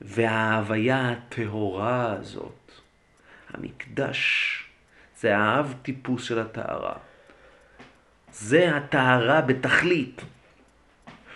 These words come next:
או אם תמצאו לומר, זאת ההוויה שבה הטוב והרע והטמא והטהור חד הם. חד הם.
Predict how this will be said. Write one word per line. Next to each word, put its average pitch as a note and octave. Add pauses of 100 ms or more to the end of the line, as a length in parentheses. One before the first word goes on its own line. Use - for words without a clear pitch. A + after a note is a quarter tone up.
(140)
או B2+
אם F3
תמצאו D#3+
לומר, A#2
זאת A2+
ההוויה A2+
שבה A2+
הטוב A#2
והרע G#2+
והטמא G#2+
והטהור G#2+
חד C#3+
הם. G#2+ (1040)
חד F3
הם. C#3